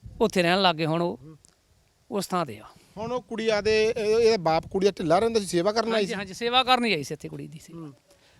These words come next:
Speaker 1: ਵੀ ਇੱਥੇ ਸੇਵਾ ਰੋਟੀ ਪਾਣੀ ਪਕਾਉਂਦੀ, ਜੇ ਮਾਂ ਉੱਤੇ ਸੀ ਤੇ ਪਿਓ ਨੂੰ ਰੋਟੀ ਪਕਾਉਣ ਵਾਲਾ ਵੀ ਹੈ ਨਹੀਂ ਸੀ ਕੋਈ,
Speaker 2: ਹੂੰ।
Speaker 1: ਤੇ ਫਿਰ ਰੋਟੀ ਪਕਾ ਕੇ ਦਿੰਦੀ ਸੀ ਉਹਨੂੰ ਕੁੜੀ।
Speaker 2: ਪਹਿਲਾਂ, ਪਹਿਲਾਂ ਬਾਪ ਜਿਹੜਾ ਕੁੜੀ ਦਾ ਰੋਟੀ ਉਹਦੇ ਘਰੇ
Speaker 1: ਆਪਦੇ ਘਰ ਵਾਲੀ ਤੋਂ ਖਾਂਦਾ ਸੀ ਉਹ।
Speaker 2: ਇਕੱਠੇ ਸੀ?
Speaker 1: ਇਕੱਠੇ ਸੀਗੇ ਸਾਰੇ, ਇੱਕ ਮਿਲ ਸੀਗਾ।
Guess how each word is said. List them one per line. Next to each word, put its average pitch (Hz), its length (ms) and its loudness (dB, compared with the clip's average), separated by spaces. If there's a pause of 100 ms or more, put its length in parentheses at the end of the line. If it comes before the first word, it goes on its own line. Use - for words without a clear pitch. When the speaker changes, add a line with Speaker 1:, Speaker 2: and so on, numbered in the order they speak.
Speaker 1:
ਵੀ 240 80 8
ਇੱਥੇ 240 180 2
ਸੇਵਾ 233 240 4
ਰੋਟੀ 220 220 2
ਪਾਣੀ 220 180 -2
ਪਕਾਉਂਦੀ, 214 280 0
ਜੇ 247 80 2
ਮਾਂ 220 260 6
ਉੱਤੇ 226 320 2
ਸੀ 233 160 -2
ਤੇ 226 80 0 (300)
ਪਿਓ 214 200 0
ਨੂੰ 196 80 -4
ਰੋਟੀ 196 200 -2
ਪਕਾਉਣ 202 200 -2
ਵਾਲਾ 214 140 4
ਵੀ 220 100 2
ਹੈ 190 80 2
ਨਹੀਂ 185 100 0
ਸੀ 190 80 0
ਕੋਈ, 170 220 -4 (100)
Speaker 2:
ਹੂੰ। 185 280 -14
Speaker 1:
ਤੇ 262 80 0
ਫਿਰ 247 100 4
ਰੋਟੀ 233 220 2
ਪਕਾ 214 260 4
ਕੇ 208 80 -2
ਦਿੰਦੀ 156 240 -8
ਸੀ 165 80 -6
ਉਹਨੂੰ 151 200 -6 (100)
ਕੁੜੀ। 151 200 -14 (340)
Speaker 2:
ਪਹਿਲਾਂ, 262 240 -10
ਪਹਿਲਾਂ 247 260 -6
ਬਾਪ 202 280 0
ਜਿਹੜਾ 220 160 2
ਕੁੜੀ 196 300 -6
ਦਾ 208 100 2
ਰੋਟੀ 185 460 -2
ਉਹਦੇ 180 220 -2
ਘਰੇ 185 240 -2
Speaker 1:
ਆਪਦੇ 269 40 -6
ਘਰ 302 220 -2
ਵਾਲੀ 233 140 -8
ਤੋਂ 226 120 -12
ਖਾਂਦਾ 180 260 -6
ਸੀ 165 100 -6
ਉਹ। 151 60 -8
Speaker 2:
ਇਕੱਠੇ - 420 -8
ਸੀ? 143 100 -12
Speaker 1:
ਇਕੱਠੇ 247 340 6
ਸੀਗੇ 190 180 2
ਸਾਰੇ, 208 200 6
ਇੱਕ 226 140 2
ਮਿਲ 226 220 6
ਸੀਗਾ। 156 260 -4